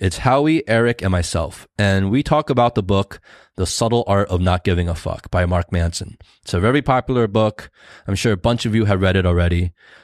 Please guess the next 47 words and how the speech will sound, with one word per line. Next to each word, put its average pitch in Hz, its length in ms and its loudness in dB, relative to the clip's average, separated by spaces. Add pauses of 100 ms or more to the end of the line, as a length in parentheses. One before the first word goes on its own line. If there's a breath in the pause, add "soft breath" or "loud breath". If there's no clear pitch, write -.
but 110 80 0
if 104 80 0
you 120 80 4
haven't, 143 400 2
it's 110 140 -2
a 107 40 2
real 131 200 2
quick - 260 -2
read, 110 480 0
and 92 260 2
basically 160 460 0
to 117 80 0
summarize, 104 720 0
the 104 80 -4
book 143 300 -2
is 120 120 -2
about 104 300 0
defining 95 420 -2
core 92 280 -2
values 90 600 0 (320 loud breath)
by 98 140 0
stripping 107 420 -2
away 87 360 2
false 90 460 -2
values. 87 600 -8 (400 loud breath)
To - 100 0
learn 151 320 2
not 139 220 2
to 147 80 2
give 131 160 0
a 113 80 0
fuck 104 380 -2
about 101 240 -2
the 113 100 -2
things 101 320 -2
that 98 120 -2
shouldn't 95 360 0
be 95 120 0
important 92 420 -2
to 87 100 -6
you, 92 180 -10 (360 loud breath)
which 123 180 0
is 120 160 -2
easier 135 380 2
said 104 260 0
than 90 200 0
done, 92 360 0